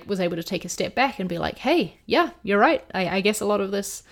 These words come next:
does lean more onto, like, the masculine spectrum, because I thought that that's what tech design had to be, right? Like, that's what I saw, that's what I saw all my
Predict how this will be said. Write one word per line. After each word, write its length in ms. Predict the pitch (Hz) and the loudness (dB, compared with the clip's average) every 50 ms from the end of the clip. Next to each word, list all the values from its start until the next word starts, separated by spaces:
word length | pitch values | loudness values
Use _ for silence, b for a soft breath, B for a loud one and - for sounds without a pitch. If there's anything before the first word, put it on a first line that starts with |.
| b b b b _ | b b b b _
does 380 | - 202 214 262 254 254 - | 2 4 4 4 2 2 2
lean 260 | 196 196 190 190 185 | 2 2 4 4 2
more 260 | 185 190 190 196 185 180 | 2 2 2 2 4 2
onto, 280 | 180 180 180 180 214 | 2 2 0 0 0
like, 220 | 180 180 - - - | 0 0 -2 -2 -2
the 60 | 196 | -2
masculine 480 | 175 170 185 - - - 185 180 175 175 | -2 -2 -2 -4 -4 -4 -2 -2 -2 -2
spectrum, 520 | - - - - - - - 190 185 180 | 0 0 0 0 0 0 0 0 2 2
because 240 | 185 190 - 196 180 | 0 0 0 0 2
I 160 | 185 180 185 | 4 2 2
thought 560 | 180 - - 202 190 190 175 - - - - B B B B B B B B B B | 0 -2 -2 2 4 4 4 4 2 -2 -8 B B B B B B B B B B
that 160 | - 185 160 | -12 -6 0
that's 260 | - 185 - - - | 2 2 2 2 -2
what 200 | - 180 - - | -2 -2 -2 -4
tech 380 | - - 208 214 - - - - - _ - | -2 0 2 2 2 2 -2 -12 -20 _ -4
design 440 | 214 202 175 196 180 175 175 175 170 | -2 0 2 2 2 2 0 -2 0
had 260 | 151 202 - - - | 0 0 0 0 -4
to 80 | - 185 | -6 -4
be, 360 | 160 175 240 285 - - - _ _ _ | 0 0 0 0 -2 -6 -12 _ _ _
right? 260 | 160 143 - 277 - - _ _ _ _ _ _ _ _ _ _ - - | -4 -2 -2 -2 -4 -6 _ _ _ _ _ _ _ _ _ _ -4 -2
Like, 160 | 202 170 - | -2 2 2
that's 200 | 190 - - - | 2 0 0 0
what 80 | 196 175 | 0 0
I 60 | 180 | 0
saw, 260 | - - 254 247 254 | 2 6 6 6 8
that's 200 | 220 - - - | 6 4 2 0
what 80 | 185 175 | 0 0
I 80 | 170 | 0
saw 180 | 170 - 202 190 | 0 0 2 2
all 240 | 175 165 175 180 190 | 2 2 2 2 2
my 360 | 190 175 165 - - 180 | 0 0 2 2 0 0